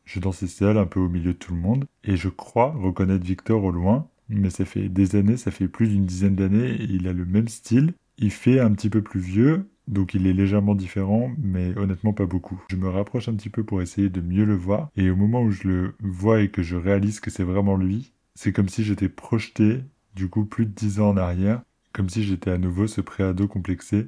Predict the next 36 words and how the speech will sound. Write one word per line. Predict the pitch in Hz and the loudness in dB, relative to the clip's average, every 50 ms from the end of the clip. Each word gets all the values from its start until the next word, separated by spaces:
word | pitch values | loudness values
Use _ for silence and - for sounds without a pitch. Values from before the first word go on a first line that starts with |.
| - _ _ | -6 _ _
et | 104 95 | -2 -2
pourtant | 82 - - - 117 | -2 -4 -4 -6 -4
sans | 107 - 107 | -2 -2 -2
prétention, | - - 101 - - 95 82 - - 113 113 | -2 -2 -4 -4 -2 -6 -6 -4 -2 -2 -2
j'ai | 104 95 87 82 85 85 82 - - - - | -2 -2 -2 -2 -4 -4 -6 -8 -10 -8 -6
évolué | 101 90 92 92 92 92 92 92 | -4 -2 -2 0 2 2 0 0
quand | - - 87 | 0 -2 -4
même, | 85 - - 107 117 135 - _ | -4 -4 -6 -8 -10 -12 -12 _
mentalement | 131 107 - 117 113 107 101 98 95 - 107 101 101 101 101 104 107 110 | -10 -10 -8 -6 -2 0 0 0 2 2 0 2 2 2 4 4 4 4
mais | 110 101 90 90 90 | 2 0 0 0 -2
physiquement | 85 - - 98 92 92 - - 92 87 | -4 -6 -6 -6 -6 -4 -4 -6 -6 -6
aussi. | 87 80 - - 120 117 - _ _ _ _ _ _ _ | -6 -8 -12 -14 -16 -16 -18 _ _ _ _ _ _ _
Et | 98 92 87 87 | 0 2 2 0
durant | 82 90 98 98 107 117 | 2 0 2 2 0 0
cette | - - 98 - | -2 -6 -4 0
même | 98 95 92 90 | 0 0 0 0
soirée, | - - 92 87 92 110 139 147 | -2 -4 -2 -2 0 0 -2 -2
à | 120 101 92 | -2 0 0
un | 90 87 | 0 0
moment, | 85 87 85 87 98 110 131 151 - - - _ _ _ _ - 110 | -2 -2 -2 2 2 2 2 2 -2 -6 -12 _ _ _ _ -10 -8
je | 95 87 87 95 | -8 -6 -4 -4
me | 90 92 92 | -2 0 0
mets | 92 98 107 | 2 4 4
un | 104 98 | 4 4
peu | 101 107 101 | 4 2 0
à | |
l'écart | 92 92 90 - 107 - - | 2 0 0 0 -2 -2 -2
pour | - 90 85 | -4 -2 -2
respirer, | 87 - - - 92 87 95 107 127 - - _ _ _ _ _ _ | -4 -6 -4 -6 -4 -2 -2 -4 -4 -6 -10 _ _ _ _ _ _
et | 104 92 | 0 2
Victor | 95 98 92 - 123 123 117 - | 2 0 0 2 0 0 2 2
passe | - 110 - | 0 0 0
à | 113 98 | 0 -2
côté | - 98 92 | 0 -2 -2
de | 95 | 0
moi. | 87 87 85 85 - | -2 -2 -4 -4 -6